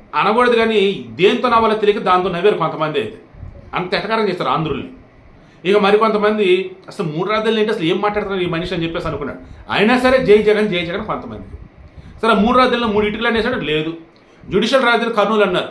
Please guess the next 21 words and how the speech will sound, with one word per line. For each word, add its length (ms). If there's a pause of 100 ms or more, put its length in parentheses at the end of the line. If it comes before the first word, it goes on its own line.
తీరా 260
వచ్చేసి 520
జ్యుడిషియల్ 360
అకాడమీ 200
లాంటిది 300
ఇది 180
అమరావతిలో 360
అక్కడ 160
పెడుతున్నప్పుడు 640 (720)
and 120
సుప్రీంకోర్టులో 540
ఇష్యూ 200
వచ్చినప్పుడు 420
ఏంటి 180
రాజధాని 280
తరలింపు, 340 (580)
హైకోర్టు 300
తరలింపు 280
అనేది 160
అంటున్నారు. 300
ఏదంటే, 280